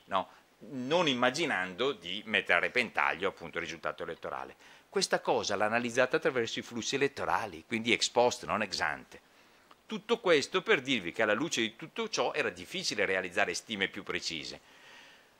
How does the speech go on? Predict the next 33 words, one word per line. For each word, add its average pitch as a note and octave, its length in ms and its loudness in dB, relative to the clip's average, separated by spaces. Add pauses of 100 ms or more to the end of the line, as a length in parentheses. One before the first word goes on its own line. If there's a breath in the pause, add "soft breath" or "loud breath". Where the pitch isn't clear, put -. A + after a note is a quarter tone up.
(320)
Detto A3+ 380 4
tutto E3+ 300 2
questo, B2 380 6
e G#2+ 60 0
qui E3+ 140 0
la C3 120 8
chiamata G2+ 440 4
correo G2 400 8
dei E2+ 140 2
mezzi E2+ 240 2
di E2+ 60 -6
informazione, C3 680 0
di C#3 100 -12
che G3+ 140 -2
cosa G#3 240 2
parlavano B2 680 4
i E2+ 60 -6
mezzi F2 320 -6
di E2+ 80 -10
informazione F2+ 600 -4
alla F2 140 0
vigilia F2 500 -2
delle F2 180 -2
elezioni F2 380 -4
del E2+ 100 -4
duemilatredici? E2 1040 -4 (800)
Allora, G2+ 400 2
innanzitutto F#3 640 -2
la D#3+ 80 4
domanda C3+ 500 4
che A#2+ 140 -4
per G2+ 140 0
me G2 260 -4